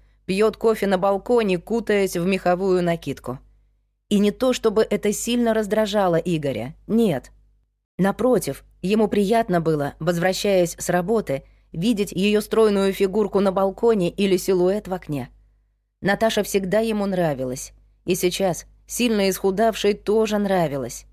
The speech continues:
И он даже тайно навестил ее лечащего врача и поинтересовался, как еще можно помочь подруге. Может, имеется какое-то альтернативное лечение? Может, свозить ее в Тибет?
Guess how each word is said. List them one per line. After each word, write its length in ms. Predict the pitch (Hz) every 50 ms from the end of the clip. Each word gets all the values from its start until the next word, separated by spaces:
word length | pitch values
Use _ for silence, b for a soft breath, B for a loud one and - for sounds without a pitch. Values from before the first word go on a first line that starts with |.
| _ _ _ _ _ _ _ _ _ _
И 100 | - 175
он 180 | 185 185 190 185
даже 260 | 185 190 175 180 185
тайно 340 | 175 - 190 190 185 185 180
навестил 480 | 180 175 175 180 175 - - 185 180
ее 180 | 175 165 170 170
лечащего 580 | 170 160 175 180 - 170 170 - - 165 156 160
врача 480 | 151 160 160 156 - - 123 113 127 - _ _ _ _ _ _ _ _ _
и 100 | - 185
поинтересовался, 1080 | 170 202 196 190 190 - 208 196 196 - - 214 208 196 196 170 156 143 - - 151
как 280 | 151 - 202 202 196 -
еще 360 | 180 202 214 196 - 208 208 196
можно 360 | 175 185 190 180 170 185 165
помочь 460 | 160 180 180 170 165 165 180 190 -
подруге. 520 | - 175 175 151 139 139 127 117 110 104 - - _ _ _ _ _ _ _ _ _ _ _ _ _ _ _ _ _ -
Может, 340 | 156 165 165 151 160 151 -
имеется 460 | 160 160 160 165 160 156 151 - 156
какое-то 680 | 143 160 151 - 156 156 151 151 147 - 143 143 139 - -
альтернативное 840 | - 156 151 - 165 156 165 165 151 - 180 170 185 170 147 143
лечение? 560 | 139 143 139 - 135 135 131 131 127 123 131 - - _ _ _ _ _ _ _ _ _ _
Может, 360 | - 170 175 165 170 175 160 - -
свозить 420 | - - 160 160 151 160 160 -
ее 180 | 156 151 156 151
в 40 | 151
Тибет? 360 | - 175 170 190 190 -